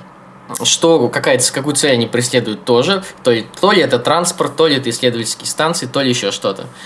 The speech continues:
Э, и в итоге выясняется, что... а, ну, естественно, там вокруг этого крутится правительственная секретная организация «Сварог», которая это всё исследует. «Сварог» находит эти инсталляции и, м,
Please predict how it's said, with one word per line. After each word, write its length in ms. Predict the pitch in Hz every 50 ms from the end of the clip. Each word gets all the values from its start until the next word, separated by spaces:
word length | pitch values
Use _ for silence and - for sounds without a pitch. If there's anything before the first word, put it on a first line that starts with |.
| - - - - - -
Э, 320 | 123 120 120 120 117 117
и 160 | - - 214 214
в 60 | 185
итоге 260 | - 170 165 147 131
выясняется, 640 | 120 123 120 123 - - 226 247 262 254 254 - 220
что... 880 | 190 - - - - - 156 143 147 147 143 143 143 143 143 143 135 - - - - - - - - - -
а, 160 | 131 120 113
ну, 120 | 139 165 151
естественно, 460 | 123 - - 233 240 240 - 202 185
там 160 | 185 185 175
вокруг 340 | 170 175 175 180 180 180 175
этого 320 | 185 185 185 170 160 165
крутится 480 | 160 - 156 170 160 - 160 147 - 160
правительственная 1300 | - 147 135 131 143 147 147 143 143 143 - - 147 147 147 143 143 139 139 139 135 135 139 135 131 131 120 120
секретная 520 | 120 - - - - 127 135 139 139 139 135
организация 640 | 123 127 131 131 131 120 127 135 135 - - 131
«Сварог», 580 | 127 - - 120 127 127 120 110 98 95 - - - - - - - -
которая 380 | - 113 - 127 139 156 160
это 100 | 151 151
всё 240 | 143 - - 147 147
исследует. 640 | 147 143 - - 131 131 135 127 113 101 95 90 85 - - - - - - - - -
«Сварог» 560 | - - - 117 117 117 120 135 160 160 160
находит 420 | 156 139 131 - 151 151 147 139 147
эти 160 | 143 139 143
инсталляции 960 | 143 143 - - 143 131 127 123 131 143 139 - - 147 143 143 143 139 143 - - - - -
и, 440 | 123 123 127 135 139 139 139 139 139
м, 420 | 131 120 107 101 90 92 104 113